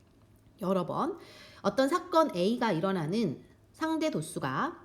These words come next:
상대 도수 우리 중일 때 배운 거죠. 상대 도수,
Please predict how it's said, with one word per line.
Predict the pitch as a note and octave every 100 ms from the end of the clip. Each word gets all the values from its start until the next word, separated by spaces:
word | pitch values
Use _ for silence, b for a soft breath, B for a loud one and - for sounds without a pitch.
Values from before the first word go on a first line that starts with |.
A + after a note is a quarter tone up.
| B B
상대 | - G4+ G#4 G#4+
도수 | F4+ D#4+
우리 | A3+ A3
중일 | - G3 B3 B3
때 | F#3+
배운 | F3+ E3
거죠. | D#3+ C#3+ B2+ -
상대 | - B3+ B3+
도수, | A#3 F3 - -